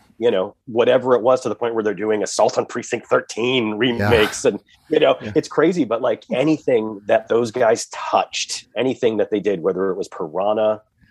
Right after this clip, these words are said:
Speaker 1: or,
Speaker 2: <laughs>
Speaker 1: you know,
Speaker 2: Yeah.
Speaker 1: I, or The Crazies, it's like, well, e-, for The Crazies, I, I'm trying to think if there was something I went in on where I just kinda said, like, "Guys, nobody knows this title. Why is it so important?" Like, it was something where we'd,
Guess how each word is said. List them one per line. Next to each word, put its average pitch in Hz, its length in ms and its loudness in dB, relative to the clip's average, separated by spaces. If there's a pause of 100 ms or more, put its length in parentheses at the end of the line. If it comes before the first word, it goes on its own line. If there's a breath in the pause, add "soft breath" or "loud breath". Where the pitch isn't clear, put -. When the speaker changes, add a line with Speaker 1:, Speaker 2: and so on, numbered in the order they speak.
(160)
Speaker 1:
or, 95 400 2
Speaker 2:
<laughs> 90 300 0
Speaker 1:
you 107 100 -2
know, 90 240 -4
Speaker 2:
Yeah. - 360 -8
Speaker 1:
I, 110 80 -6
or 113 180 2
The 110 100 -4
Crazies, 175 460 0
it's - 120 -8
like, 117 180 0
well, 127 240 2 (200)
e-, 131 160 -2
for - 140 -14
The - 80 -8
Crazies, 214 560 -2
I, 143 120 0 (120)
I'm 175 100 -6
trying 175 220 -2
to - 40 -2
think 160 160 -2
if 113 120 -4
there 117 120 4
was 110 160 -2
something 165 380 -2
I 139 60 4
went 117 200 4
in 107 140 0
on 92 300 -2 (920)
where 95 460 4 (120)
I 107 180 0
just 104 200 -10
kinda 107 240 -2
said, 110 380 0
like, 90 180 -4
"Guys, 123 400 -6 (160)
nobody 107 540 -2
knows 123 760 -2 (600)
this - 240 -2
title. 110 640 0
Why 127 220 4
is 165 180 4
it 101 80 -2
so 113 180 2
important?" 110 640 0
Like, 104 240 4
it 117 80 4
was 104 200 4
something 139 320 2
where 117 160 6
we'd, 104 260 0